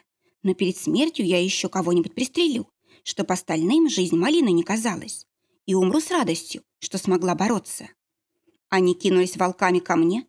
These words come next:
но тут со стороны моей спины послышалось жуткое рычание. Я не стала поворачиваться на этот дикий рев,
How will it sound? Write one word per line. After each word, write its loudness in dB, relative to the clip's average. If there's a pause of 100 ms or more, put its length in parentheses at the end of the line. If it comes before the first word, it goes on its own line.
(260)
но 4
тут -4
со -2
стороны 2
моей 2
спины 0
послышалось -2
жуткое -2
рычание. -4 (400)
Я 0
не 4
стала 0
поворачиваться 0
на 4
этот -2
дикий -2
рев, -4